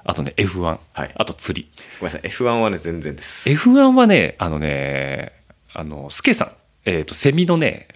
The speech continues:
Speaker 1: あの、園田さんっていうね、スケさんとかね、あの、セミ界隈がエフワンうるさいんですよ。
Speaker 2: そうなんですか？
Speaker 1: そうなんですよ。だから、うちにも置いてあるんですけど、あの、エイドリアン・ニューウェイの本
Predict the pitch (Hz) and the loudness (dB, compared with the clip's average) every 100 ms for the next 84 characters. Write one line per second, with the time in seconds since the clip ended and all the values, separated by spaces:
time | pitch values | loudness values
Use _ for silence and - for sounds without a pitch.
0 | _ - 78 71 71 - 160 78 - 69 | _ -14 -12 -12 -8 0 2 0 -6 -16
1 | 67 67 67 - 147 69 - - - - | -16 -16 -10 -2 -2 -2 -12 -18 -20 -20
2 | - 95 87 180 247 294 285 175 82 78 | -10 -10 0 4 6 6 4 6 4 0
3 | 82 139 123 101 131 - - - 113 - | 0 2 2 2 2 2 -2 -6 -8 -8
4 | - - - 117 69 76 - 98 85 117 | -16 -12 -6 -4 -4 -8 -2 0 0 0
5 | 120 190 123 107 82 80 95 156 208 220 | 2 2 4 2 2 0 2 2 4 4
6 | 208 196 202 143 90 78 80 | 4 6 6 6 4 0 0